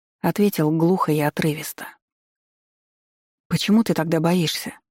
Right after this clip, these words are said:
серьезно спросила, пытаясь вглядеться в чужие глаза. Понять, как он ко всему происходящему относится. «Я не боюсь». Молодой мужчина осторожно высвободил одну руку и провел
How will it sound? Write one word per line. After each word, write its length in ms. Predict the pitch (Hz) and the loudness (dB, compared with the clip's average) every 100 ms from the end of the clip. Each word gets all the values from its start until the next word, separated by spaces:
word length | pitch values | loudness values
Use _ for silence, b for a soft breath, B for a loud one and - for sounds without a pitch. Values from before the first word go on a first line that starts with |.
| _ _ _ _ | _ _ _ _
серьезно 520 | - 180 165 151 156 | -6 -2 0 2 2
спросила, 500 | 151 - 156 - 202 | 0 -2 -2 0 0
пытаясь 360 | 165 165 160 156 | 2 0 0 2
вглядеться 540 | 156 160 160 185 - | 2 2 2 0 -2
в 40 | 147 | -8
чужие 380 | - 156 160 156 | -4 0 2 2
глаза. 520 | 160 160 160 156 - _ _ _ _ _ _ _ _ | 2 0 -2 -8 -12 _ _ _ _ _ _ _ _
Понять, 560 | - 226 247 185 - - | 2 4 4 2 -6 -4
как 240 | 208 214 | -2 0
он 100 | 160 | 0
ко 120 | 151 | 0
всему 280 | 160 - 196 | -2 2 2
происходящему 840 | 165 156 151 - 175 175 - 170 170 | 2 0 0 -2 0 0 2 2 2
относится. 680 | 170 175 151 175 - - - _ _ _ _ _ _ _ _ _ | 2 0 0 -6 -12 -14 -16 _ _ _ _ _ _ _ _ _
«Я 220 | 160 151 | 0 2
не 120 | 151 143 | 4 2
боюсь». 540 | 147 147 151 - - _ _ _ _ _ _ _ _ _ _ _ _ _ - | 0 -4 -6 -12 -14 _ _ _ _ _ _ _ _ _ _ _ _ _ 0
Молодой 340 | 190 196 202 | 2 4 6
мужчина 440 | 185 170 - 196 160 | 6 4 2 2 2
осторожно 520 | - 160 170 175 160 | 0 -2 0 2 2
высвободил 680 | 156 156 165 156 156 156 151 | 2 0 0 0 2 2 0
одну 300 | 151 165 156 | 2 2 2
руку 340 | 185 - 156 | 0 0 -2
и 200 | 156 156 | -2 -2
провел 420 | - 165 190 175 | -2 0 2 0